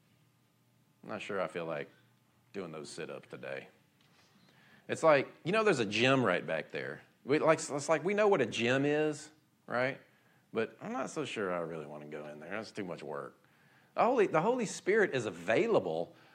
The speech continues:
but because we're not willing to put the work in to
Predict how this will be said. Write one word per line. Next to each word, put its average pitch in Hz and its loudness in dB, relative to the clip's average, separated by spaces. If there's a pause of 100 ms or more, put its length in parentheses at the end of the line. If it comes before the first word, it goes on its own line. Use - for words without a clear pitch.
(120)
but 135 0
because 160 2
we're 233 0
not 233 2
willing 131 4
to 117 -2
put 160 2
the 113 2
work 131 4
in 95 -2
to 113 -2